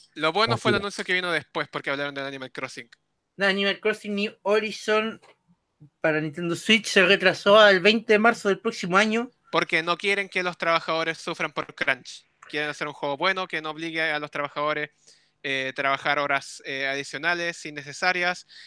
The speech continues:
Speaker 1: y eso es absolutamente válido y justificable para poder,
Speaker 3: Sí,
Speaker 1: eh,
Speaker 3: pero
Speaker 1: retrasar
Speaker 3: po-,
Speaker 1: el lanzamiento de un
Speaker 3: po-,
Speaker 1: juego.
Speaker 3: podemos hablar del hecho de que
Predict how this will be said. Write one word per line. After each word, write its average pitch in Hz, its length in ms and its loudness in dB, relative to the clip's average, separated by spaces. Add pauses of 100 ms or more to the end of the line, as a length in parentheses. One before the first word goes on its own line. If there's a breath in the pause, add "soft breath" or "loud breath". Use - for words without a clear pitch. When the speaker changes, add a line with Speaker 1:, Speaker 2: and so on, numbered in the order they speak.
Speaker 1:
y 147 120 0
eso 151 160 0
es - 80 -14
absolutamente 139 600 -6
válido 220 460 2 (100)
y 170 120 -8
justificable 165 720 -4
para 147 180 -2
poder, 143 320 -6 (300)
Speaker 3:
Sí, 226 260 6
Speaker 1:
eh, 143 80 2
Speaker 3:
pero 143 60 -8
Speaker 1:
retrasar 165 360 6
Speaker 3:
po-, 151 60 2
Speaker 1:
el 151 40 2
lanzamiento 147 340 2
de - 20 -12
un 131 60 -14
Speaker 3:
po-, - 40 -20
Speaker 1:
juego. 190 140 6
Speaker 3:
podemos 254 260 10
hablar 269 360 8
del 233 200 6
hecho 247 340 8
de 233 200 6
que 208 380 6